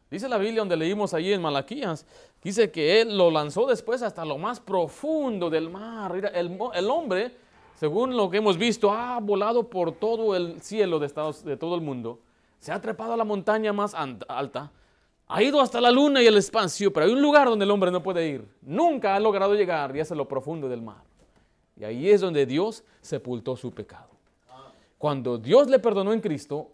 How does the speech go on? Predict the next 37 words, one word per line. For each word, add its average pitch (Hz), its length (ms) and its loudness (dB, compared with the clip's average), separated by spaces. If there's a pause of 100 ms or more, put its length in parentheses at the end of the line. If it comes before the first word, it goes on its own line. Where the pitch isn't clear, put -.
le 139 160 -4
perdonó 135 560 -4 (280)
por - 140 -20
todos 143 400 -8
sus 143 120 -14
pecados 98 720 -20 (200)
y 110 60 -14
arrojó 113 420 -8
su 208 160 -8
pecado 127 640 -6
a 113 80 -8
lo 110 120 -8
más 104 180 -12
profundo 98 560 -14
del 85 180 -18
mar. - 120 -20 (1600)
Esta 190 240 -2
es 214 60 -6
una 262 140 -2
enseñanza 208 520 0
doctrinal 165 800 -2 (840)
para 131 180 -6
que 127 100 -14
usted 180 140 -8
entienda 196 420 -6
el 143 80 -8
perdón. 120 440 -8
Lo 143 160 -2
práctico 226 520 -4
es 208 200 -4
que - 100 -16
usted 240 200 -4
perdone 220 420 0
como 160 220 -8
Cristo 170 320 -8
le 151 80 -6
perdonó. 156 420 -8